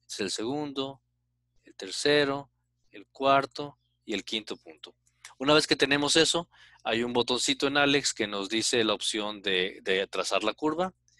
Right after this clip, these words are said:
Le decimos que trazamos la curva. Ok, este es el botoncito de trazar la curva. Y nos debe salir la curva con la función seno. Nada más que en este caso está un poquito, eh, desfasada.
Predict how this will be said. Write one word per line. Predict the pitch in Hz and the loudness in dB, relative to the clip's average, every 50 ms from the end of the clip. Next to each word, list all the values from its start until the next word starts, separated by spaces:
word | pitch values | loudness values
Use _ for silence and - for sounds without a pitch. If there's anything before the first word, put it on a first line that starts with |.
| _ _ _ _ _ _ _ - | _ _ _ _ _ _ _ -12
Le | 95 92 | -10 -10
decimos | - 92 - - 104 104 98 - | -8 -8 -8 -8 -6 -6 -6 -6
que | - 92 | -6 -6
trazamos | - - 87 - 104 101 101 101 117 | -6 -6 -4 -2 -2 -2 -2 -2 -2
la | 117 | -4
curva. | - - 147 151 151 156 175 196 - _ _ _ _ _ _ _ _ _ _ _ _ _ _ _ _ _ _ _ _ _ _ - 120 | -2 -2 -2 -2 0 0 -2 -4 -6 _ _ _ _ _ _ _ _ _ _ _ _ _ _ _ _ _ _ _ _ _ _ -20 -12
Ok, | 107 - 131 127 - | -6 -4 -4 -2 0
este | 127 113 - - | -2 -2 0 0
es | 107 - | 0 0
el | 113 | -2
botoncito | 98 101 98 - 104 - - 113 - | -2 -2 -4 -6 -6 -6 -6 -4 -4
de | 107 | -4
trazar | 95 104 92 117 117 | -4 -4 -4 -4 -4
la | 120 | -4
curva. | 117 - 160 156 160 180 190 - _ - - - - - - - _ - | -4 -4 -4 -4 -4 -4 -6 -8 _ -20 -20 -20 -20 -20 -20 -20 _ -4
Y | 117 113 | -4 -2
nos | 117 110 | 2 4
debe | 113 117 127 131 | 4 6 6 6
salir | - 135 127 127 | 4 4 4 4
la | 135 131 | 2 2
curva | - 131 123 110 117 120 | 0 -2 0 2 0 0
con | - - 120 107 | 0 0 -2 -2
la | 104 | -2
función | 95 - 98 90 - - 98 92 90 | -2 -4 -6 -6 -6 -6 -4 -2 0
seno. | - 156 170 170 160 143 _ _ _ - - _ _ _ | 2 2 2 0 -2 -8 _ _ _ -20 -20 _ _ _
Nada | - 104 101 104 | 0 0 2 2
más | 107 104 98 - | 2 2 0 0
que | - 107 | 0 0
en | 98 | 0
este | 98 90 - 104 95 | 0 -2 -4 -4 -2
caso | - 98 - - | -2 -2 -2 -4
está | 98 - - 90 | -6 -8 -8 -10
un | 87 - | -12 -12
poquito, | - 90 - - 87 - - 90 95 107 | -16 -20 -18 -18 -16 -12 -10 -10 -10 -10
eh, | 98 82 80 80 80 | -10 -10 -12 -12 -10
desfasada. | 90 90 - - 120 - 170 175 175 170 | -10 -8 -6 -4 0 2 2 2 2 0